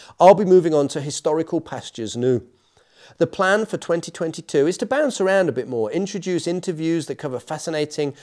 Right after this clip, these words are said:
and obscure campaigns of the British Army. I want to look especially at the Victorian era. So I do plan on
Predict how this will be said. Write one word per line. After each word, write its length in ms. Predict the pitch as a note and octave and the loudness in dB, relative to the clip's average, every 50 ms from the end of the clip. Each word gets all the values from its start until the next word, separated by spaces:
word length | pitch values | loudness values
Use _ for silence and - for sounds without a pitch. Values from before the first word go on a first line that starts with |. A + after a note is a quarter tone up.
| - - - | -20 -6 0
and 120 | D3+ D#3+ | 4 4
obscure 480 | D#3+ C#3 - - - - F#3 F3+ F3+ F3 | 4 4 2 -2 2 4 6 6 6 4
campaigns 540 | F3+ - F#3 F3 - - D3 C3 A#2+ A2+ | 0 -4 -8 -6 -4 -4 -4 -4 -4 -6
of 80 | B2 A#2 | -8 -10
the 60 | A2+ | -10
British 380 | A2 - A2 - - G2+ - - | -8 -8 -8 -8 -10 -8 -2 0
Army. 360 | C3+ C3+ B2+ A#2+ G#2 F2+ F2 _ _ _ _ _ - - _ _ _ _ _ _ _ _ _ | 2 2 2 0 -2 -6 -12 _ _ _ _ _ -20 -20 _ _ _ _ _ _ _ _ _
I 60 | - D#3 | 6 6
want 140 | F3+ F#3+ | 8 8
to 40 | F#3 | 8
look 220 | F3+ F3 F3 D#3 D3 | 6 4 4 2 -2
especially 460 | E3 D3 - - - - - G#3 E3 | -6 -6 -2 -2 -2 0 0 -2 -4
at 40 | C#3+ | -4
the 60 | D3 | -6
Victorian 640 | C3 C#3+ A2+ - - - D3+ D3 C#3+ C3 A2+ G#2+ G#2+ | -6 -8 -10 -8 -4 -2 0 2 2 0 0 -2 -4
era. 300 | G2+ F#2+ F2+ F2 - - _ _ _ _ _ _ _ - - - - | -4 -6 -8 -10 -14 -20 _ _ _ _ _ _ _ -20 -20 -18 -2
So 260 | - - G3 F#3+ F#3 | 6 8 8 8 8
I 80 | E3+ F3+ | 6 2
do 220 | - A#3 B3 A#3+ | 2 0 -2 -2
plan 280 | A#3+ - A3 F3+ D#3+ D3 | -2 -2 -2 0 0 0
on 120 | C#3 | 0